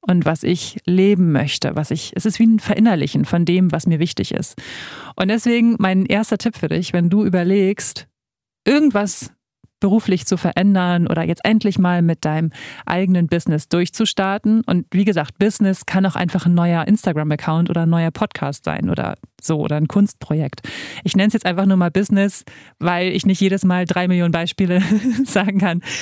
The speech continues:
was du gegebenenfalls starten möchtest, okay? Also,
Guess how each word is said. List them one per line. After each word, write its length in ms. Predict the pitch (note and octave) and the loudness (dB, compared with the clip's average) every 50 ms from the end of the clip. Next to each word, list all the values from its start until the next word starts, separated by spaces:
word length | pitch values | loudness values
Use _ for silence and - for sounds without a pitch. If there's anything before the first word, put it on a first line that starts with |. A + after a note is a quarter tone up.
| - - - | -12 -6 -4
was 300 | - F#3 A3+ G#3 - - | -4 -2 -2 -4 -6 -4
du 140 | - G3 E3 | -4 -4 -4
gegebenenfalls 800 | - F3+ F3 - F#3+ F3 E3+ F3+ E3+ D#3+ - E3+ D#3 D3+ - | -4 -4 -2 -2 0 0 0 0 0 0 -2 -2 -2 -2 -2
starten 320 | - D#3+ - C#3+ - - C#3 | -4 -4 -4 -2 -2 -2 -2
möchtest, 400 | - C#3 - - - D3+ - - | -2 -2 -4 -4 -6 -6 -6 -6
okay? 280 | E3 - - G3+ C4+ E4 - _ _ _ _ _ _ _ _ _ _ _ _ _ _ - - - | -4 -2 0 0 0 0 -2 _ _ _ _ _ _ _ _ _ _ _ _ _ _ -12 -6 -4
Also, 360 | - F3+ E3+ D3+ - E3 D#3 | -4 -4 -4 -6 -6 -6 -8